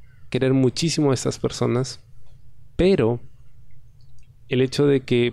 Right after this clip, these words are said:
pues, demandasen tanto de mí y que incluso yo demandase tanto de ellos, pues, no salía a cuenta, y lo mejor era dejarlo ir, ¿no?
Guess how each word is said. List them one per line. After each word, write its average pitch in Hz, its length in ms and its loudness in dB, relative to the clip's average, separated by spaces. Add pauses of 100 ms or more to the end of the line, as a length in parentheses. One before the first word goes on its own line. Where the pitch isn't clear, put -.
pues, 117 240 -2 (100)
demandasen 120 720 2
tanto 156 420 2
de 107 120 4
mí 110 420 2 (400)
y 131 100 -2
que 131 100 -2
incluso 131 260 2
yo 131 80 6
demandase 127 460 2
tanto 123 400 0
de 113 160 4
ellos, 107 380 2 (960)
pues, 110 360 0
no 123 300 4
salía 131 280 4
a 120 40 0
cuenta, 113 600 0
y 165 140 0
lo 165 80 6
mejor 127 340 2
era 123 260 2 (160)
dejarlo 143 600 0
ir, 156 280 2 (120)
¿no? 127 180 -10